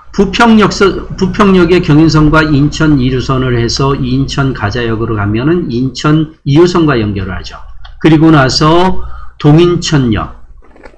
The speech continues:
경인선, 그 다음에 인천역과 신포역은 경인선과 그 다음에 수인분당선을 이용하고 인천으로 해서 화물과 인력을 수송할 수 있죠.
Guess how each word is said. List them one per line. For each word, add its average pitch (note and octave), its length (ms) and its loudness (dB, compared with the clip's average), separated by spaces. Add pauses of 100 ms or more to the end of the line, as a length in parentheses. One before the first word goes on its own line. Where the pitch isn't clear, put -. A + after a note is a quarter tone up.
(600)
경인선, B2+ 600 0
그 - 80 -4
다음에 C#3 260 2
인천역과 D3 760 0
신포역은 E3 920 0 (440)
경인선과 C#3+ 960 2
그 B2+ 100 -2
다음에 B2 360 0
수인분당선을 B2+ 1000 -2
이용하고 A2 600 -2
인천으로 B2 560 -2
해서 D3+ 480 -2 (120)
화물과 E3 1000 0
인력을 C#3 880 2
수송할 E3+ 440 -2
수 - 140 -6
있죠. - 320 -8